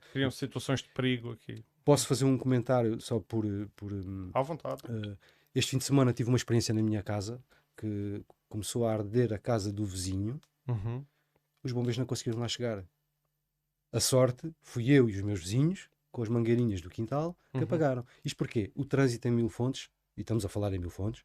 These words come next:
Speaker 1: Uhum.
Speaker 2: eh, tem que ser, eh, tem que haver aqui alterações.
Speaker 1: E, e até estamos a falar nos Alagoaches, que é
Speaker 2: Que é
Speaker 1: das zonas mais bem organizadas da freguesia.
Speaker 2: Tal e qual. Pronto, eu fi-, fiz essa proposta numa Assembleia de Freguesia,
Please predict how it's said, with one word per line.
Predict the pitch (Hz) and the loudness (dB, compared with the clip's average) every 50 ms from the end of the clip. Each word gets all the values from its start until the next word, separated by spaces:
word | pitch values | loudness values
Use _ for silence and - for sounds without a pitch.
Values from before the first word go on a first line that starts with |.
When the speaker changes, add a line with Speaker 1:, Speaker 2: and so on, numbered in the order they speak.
| - | -8
Speaker 1:
Uhum. | 123 120 101 110 120 123 - - | -8 -6 -6 -8 -10 -12 -10 -12
Speaker 2:
eh, | 117 - _ | -12 -8 _
tem | - 143 123 | 0 0 0
que | - | 0
ser, | - - 123 113 101 | 0 0 0 0 0
eh, | 101 98 98 98 92 - - - 107 101 98 95 95 95 95 101 92 90 - _ _ _ _ - _ _ _ _ _ _ _ _ _ _ _ | -2 -6 -8 -10 -14 -14 -10 -8 -6 -6 -6 -6 -8 -8 -10 -12 -14 -14 -16 _ _ _ _ -20 _ _ _ _ _ _ _ _ _ _ _
tem | - 131 - | -8 -4 0
que | 151 | 4
haver | 151 160 | 4 4
aqui | 147 - 156 | 6 6 6
alterações. | 131 - - 101 - - 101 90 | 4 4 2 -4 -6 -6 -8 -6
Speaker 1:
E, | 85 151 175 190 156 | -6 -6 -6 -4 0
e | 135 151 | 2 2
até | 147 151 - | 2 2 0
estamos | - - 156 151 139 | 0 0 0 0 0
a | 139 | 0
falar | - 139 139 143 | 4 6 6 8
nos | 147 139 123 | 6 6 4
Alagoaches, | 135 135 131 117 107 117 127 151 170 - - - - - - | 4 2 2 2 2 4 4 4 4 2 0 -8 -8 -6 0
que | - 143 147 | 4 6 8
é | 151 170 190 208 220 | 8 8 8 6 4
Speaker 2:
Que | - 123 | 4 6
é | 120 131 139 147 | 6 8 6 6
Speaker 1:
das | 143 139 160 147 120 | 6 6 6 6 8
zonas | 104 160 175 196 196 170 147 | 6 6 6 6 6 4 4
mais | 175 180 175 160 | 6 6 6 6
bem | 139 147 175 | 6 6 6
organizadas | 185 180 165 156 175 175 156 139 139 160 180 180 196 190 185 | 6 6 6 6 4 4 4 8 10 10 10 10 8 4 4
da | 180 185 | 4 2
freguesia. | 190 196 208 202 190 170 160 175 170 156 139 107 | 4 4 4 4 2 2 -2 -2 0 0 0 0
Speaker 2:
Tal | 107 117 117 120 | 0 2 2 2
e | 104 | 2
qual. | - 92 85 85 85 - _ _ _ _ _ | 0 -4 -10 -10 -12 -16 _ _ _ _ _
Pronto, | - 180 247 240 254 | -4 -4 -4 -2 -2
eu | 170 - | -2 -2
fi-, | - 139 120 | 0 -2 -2
fiz | 107 - - 127 113 | -2 0 0 2 4
essa | 123 127 - - 127 | 4 4 4 2 0
proposta | - - - - 131 131 - - 127 | -2 0 2 6 6 6 6 4 2
numa | 123 120 117 | 2 4 2
Assembleia | 113 - - 117 117 113 117 117 110 | 2 2 0 0 2 2 2 2 2
de | - | 0
Freguesia, | - 110 107 98 90 - 131 165 208 226 233 | 0 0 0 0 0 0 0 2 2 0 0